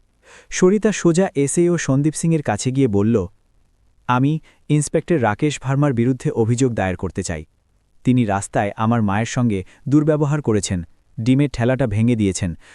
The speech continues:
সব ডিম মাটিতে ফেলে দিয়েছেন, চড় মেরেছেন এবং লোকজনের সামনে অপমান করেছেন। আমি চাই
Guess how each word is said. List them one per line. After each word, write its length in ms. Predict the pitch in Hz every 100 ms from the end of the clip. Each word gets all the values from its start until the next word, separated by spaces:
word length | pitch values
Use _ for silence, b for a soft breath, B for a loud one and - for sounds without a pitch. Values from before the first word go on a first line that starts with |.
| b
সব 320 | - 170 160
ডিম 260 | 135 175 120
মাটিতে 360 | 107 147 143
ফেলে 220 | 131 110
দিয়েছেন, 420 | 98 92 - 98 80 _ -
চড় 260 | 135 135
মেরেছেন 440 | 147 110 101 98 82 - B
এবং 260 | 160 160 147
লোকজনের 440 | 113 127 139 160
সামনে 340 | - 131 135 143
অপমান 360 | 110 147 156
করেছেন। 440 | 143 104 95 92 85 - _ _ -
আমি 240 | 123 139
চাই 280 | - 123